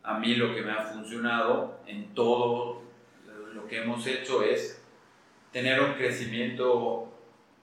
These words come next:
eh, paulatino, o sea, que no, no, no explota de un día para otro, pero es muy constante, que a lo mejor van a llegar dos o tres personas al mes, pero yo sé que van a ser buenos clientes, vienen por una recomendación, porque ya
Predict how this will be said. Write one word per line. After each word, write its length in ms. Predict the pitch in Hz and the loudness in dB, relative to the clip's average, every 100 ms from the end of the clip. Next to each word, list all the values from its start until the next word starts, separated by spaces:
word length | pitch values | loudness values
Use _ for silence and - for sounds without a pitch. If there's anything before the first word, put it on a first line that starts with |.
| _ | _
eh, 500 | 101 101 101 98 - - - | -14 -10 -8 -10 -14 -20 0
paulatino, 760 | 123 113 113 113 - 117 113 113 | 4 4 4 2 0 -2 -4 -4
o 40 | |
sea, 460 | 113 110 - - - | -2 -2 -2 -8 -10
que 120 | 117 | -6
no, 420 | 120 131 139 - 143 | -2 0 0 -2 -8
no, 540 | 143 143 143 143 143 | -4 -2 -2 -6 -6
no 120 | 147 | -4
explota 600 | 160 - - 139 180 143 | -4 -4 2 6 6 6
de 80 | 127 | 4
un 100 | 127 | 2
día 200 | 131 131 | -2 0
para 200 | 117 113 | 2 4
otro, 320 | 123 - 95 | 4 2 -4
pero 160 | - 120 | -6 -6
es 160 | 120 120 | -4 -4
muy 320 | 120 123 120 | -4 -4 -4
constante, 600 | 113 110 - - - - - - | -6 -8 -10 -10 -10 -14 -18 -6
que 160 | 127 | 2
a 60 | 131 | 4
lo 120 | 131 | 4
mejor 300 | 127 123 135 | 2 -2 0
van 200 | 135 127 | 2 2
a 60 | 123 | 0
llegar 500 | 117 120 - - - - _ _ | 0 0 -4 -12 -18 -20 _ _
dos 380 | 107 131 139 - | -2 2 4 4
o 100 | - | 2
tres 240 | 120 127 | 0 -2
personas 580 | - 120 - 117 113 - | -2 -4 -4 -4 -4 -6
al 220 | 104 101 | -10 -10
mes, 380 | 98 92 - - - _ _ _ | -10 -12 -14 -20 -20 _ _ _
pero 140 | 120 | 0
yo 100 | 127 | 2
sé 320 | 123 - 135 131 | 2 2 2 2
que 60 | |
van 160 | 120 117 | 2 2
a 80 | 113 | 0
ser 140 | 113 | -4
buenos 240 | 110 110 | -6 -8
clientes, 400 | - 104 98 95 | -8 -10 -10 -12
vienen 440 | 113 120 123 120 117 | -4 -2 0 0 -2
por 120 | 107 | -4
una 240 | 110 110 | -4 -4
recomendación, 1120 | 101 98 - 98 95 98 95 98 101 101 98 - | -2 -4 -8 -10 -10 -12 -12 -10 -6 -6 -8 -14
porque 300 | 98 101 98 | -14 -12 -4
ya 580 | 104 104 101 - - | 0 2 2 -2 -10